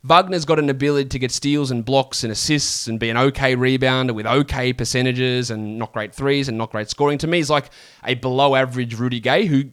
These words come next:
Rudy Gay used to be one of those guys in fantasy that every category,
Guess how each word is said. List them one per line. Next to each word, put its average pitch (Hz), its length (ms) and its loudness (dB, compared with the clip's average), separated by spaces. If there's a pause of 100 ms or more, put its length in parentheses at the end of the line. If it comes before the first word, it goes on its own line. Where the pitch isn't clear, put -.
(100)
Rudy 175 260 -2
Gay 139 180 4
used 135 200 -2
to 135 60 -4
be 123 80 0
one 120 120 -2
of 120 60 -2
those 113 140 -4
guys 117 280 2
in 113 120 -6
fantasy 110 400 -6
that 107 220 -12
every 151 300 -2
category, 156 480 -4